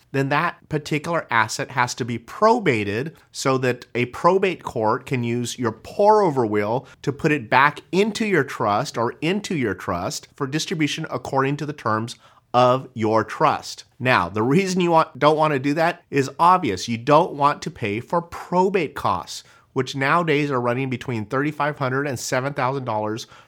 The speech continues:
for probates that go perfectly. And if your heirs start fighting, like I've said in other videos and other posts and other articles, if your <laughs> heirs are fighting, then it's gonna get expensive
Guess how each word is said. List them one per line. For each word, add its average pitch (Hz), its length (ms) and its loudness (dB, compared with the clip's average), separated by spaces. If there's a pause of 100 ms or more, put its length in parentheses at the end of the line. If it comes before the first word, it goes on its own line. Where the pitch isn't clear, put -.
(100)
for 123 120 0
probates 175 720 2
that 147 100 -4
go 139 160 0
perfectly. 135 920 -4
And 107 100 -4
if 107 100 -6
your 117 220 -4
heirs 180 300 2
start 196 300 -2
fighting, 170 340 0
like 117 180 -2
I've 117 140 -4
said 147 200 -2
in 143 140 -2 (140)
other 147 200 -2
videos 143 480 -2
and 107 340 -8
other 147 240 2
posts 143 420 0
and 113 120 -6
other 135 300 -2
articles, 135 720 -2
if 120 180 -2
your 170 200 4
<laughs> - 40 -2
heirs 170 280 4
are 143 100 4
fighting, 160 600 0
then 131 120 0
it's 127 140 -2
gonna 160 200 -2
get 156 140 0
expensive 135 600 -4